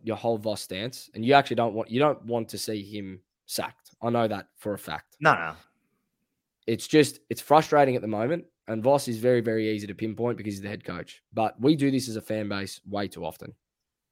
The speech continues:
Speaker 1: Way too often. The definition of insanity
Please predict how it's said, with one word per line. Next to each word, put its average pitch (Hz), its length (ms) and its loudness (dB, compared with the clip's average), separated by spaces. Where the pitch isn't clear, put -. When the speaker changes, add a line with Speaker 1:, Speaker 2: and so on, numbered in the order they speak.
Speaker 1:
Way 113 220 4
too 98 180 -6
often. - 320 -12
The 113 80 -6
definition 160 460 10
of 127 60 2
insanity 113 760 4